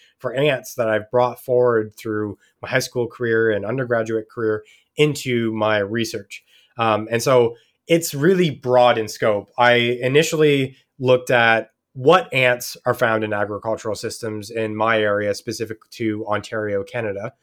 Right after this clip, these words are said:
all kinds of agricultural systems, from annual crops to orchards and all kinds of varieties. Um, and then identifying all those ant species,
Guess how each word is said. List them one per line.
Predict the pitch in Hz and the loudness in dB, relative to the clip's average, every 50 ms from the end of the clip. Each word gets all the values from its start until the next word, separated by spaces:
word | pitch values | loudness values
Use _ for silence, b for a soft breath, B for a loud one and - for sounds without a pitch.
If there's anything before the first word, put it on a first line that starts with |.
| _ _ | _ _
all | 156 156 156 156 151 139 135 127 - _ _ | 4 6 6 6 6 4 2 0 -6 _ _
kinds | _ - 131 120 117 110 | _ -2 -2 0 0 0
of | 110 | 0
agricultural | 110 107 107 110 104 - 120 113 104 - 113 104 | 0 0 0 -2 -4 -4 -6 -8 -6 -6 -10 -8
systems, | 87 113 107 - - 110 101 - | -6 -8 -10 -8 -10 -12 -12 -12
from | - 113 107 120 | -12 -12 -8 0
annual | 131 147 151 147 139 131 | 0 2 2 2 2 0
crops | - - 135 127 123 - - | 0 -2 0 0 0 -2 -6
to | - | -10
orchards | - 113 120 123 117 - 123 117 110 104 110 | -2 0 0 0 0 -2 -2 -2 -2 -2 -4
and | 107 104 | -6 -4
all | 101 104 104 107 104 _ _ | -4 -4 -4 -4 -6 _ _
kinds | _ - 110 104 104 101 | _ -8 -8 -8 -8 -8
of | 92 | -10
varieties. | - 104 110 123 135 143 139 139 139 139 135 - b b b b b b b b b | -6 -4 0 0 0 0 0 -2 -4 -4 -8 -14 b b b b b b b b b
Um, | - 120 113 110 110 113 - | -2 0 2 2 2 2 2
and | 127 135 | 2 4
then | 139 139 131 123 117 117 _ _ - | 4 4 4 2 -2 -8 _ _ 0
identifying | 135 127 131 165 185 175 - - 151 139 135 131 127 127 123 123 123 _ | 2 4 4 4 4 4 2 2 0 2 4 4 2 2 0 -2 -8 _
all | _ 135 131 127 123 | _ 2 4 4 4
those | 120 120 113 113 113 110 110 | 4 4 4 4 2 0 -2
ant | - 113 113 113 110 | -2 -4 -4 -4 -4
species, | - - - - 196 202 180 - 139 123 120 120 117 | -10 -12 -6 -4 -2 -2 -2 -2 -4 -2 -4 -4 -6